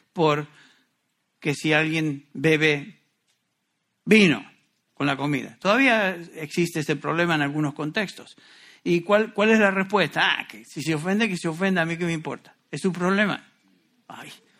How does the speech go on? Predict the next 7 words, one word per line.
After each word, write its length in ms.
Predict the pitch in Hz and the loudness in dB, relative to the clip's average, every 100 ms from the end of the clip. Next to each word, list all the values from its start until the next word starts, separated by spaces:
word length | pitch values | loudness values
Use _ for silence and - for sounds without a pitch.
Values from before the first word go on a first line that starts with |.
| _ _ _ | _ _ _
tan 160 | 156 160 | -2 2
delicado 560 | 156 143 143 131 127 | 2 0 0 -2 -4
que 140 | 113 113 | -12 -16
es. 240 | - - _ _ _ _ - - - - - - - - _ - - _ _ _ _ _ _ _ - | -18 -20 _ _ _ _ -20 -20 -20 -20 -20 -20 -20 -20 _ -20 -20 _ _ _ _ _ _ _ -2
No 180 | 147 185 | 0 2
pensemos 540 | 165 - 208 226 196 | 0 2 2 2 2
así, 380 | 147 139 123 | -2 -4 -8